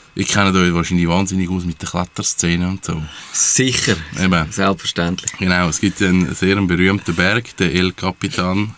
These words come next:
Speaker 1: im, in Kalifornien.
Speaker 2: Ich habe mal ein Betriebssystem gehabt, das so geheissen hat.
Speaker 1: Ja, das ist genau der gleiche Berg. Auf jeden Fall ist das so eine mega beliebte Kletterroute. Das ist irgendwie tausend Meter hoch und, und ein, ein geübter Kletterer hat irgendwie dreizehn, vierzehn Stunden für so etwas.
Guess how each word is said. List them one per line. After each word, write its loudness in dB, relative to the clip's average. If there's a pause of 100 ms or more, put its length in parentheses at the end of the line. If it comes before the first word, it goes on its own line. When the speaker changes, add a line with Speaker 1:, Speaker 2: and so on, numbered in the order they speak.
Speaker 1:
im, 2 (320)
in -2
Kalifornien. 0
Speaker 2:
Ich 0
habe 2
mal 0
ein 2 (100)
Betriebssystem -2
gehabt, 0
das -2
so -6
geheissen 0
hat. 0
Speaker 1:
Ja, 2 (760)
das 0
ist 4
genau 4 (240)
der 2
gleiche 0
Berg. -2
Auf -2
jeden 4
Fall 4
ist -4
das 0 (360)
so 0
eine 4
mega 0
beliebte 2
Kletterroute. 0
Das 0
ist -2
irgendwie 2
tausend 2
Meter 0 (340)
hoch 2
und, 0
und 0 (200)
ein, 0
ein 2
geübter 0
Kletterer 0
hat 0
irgendwie 0
dreizehn, 0
vierzehn 0
Stunden 0
für -2
so 2
etwas. 0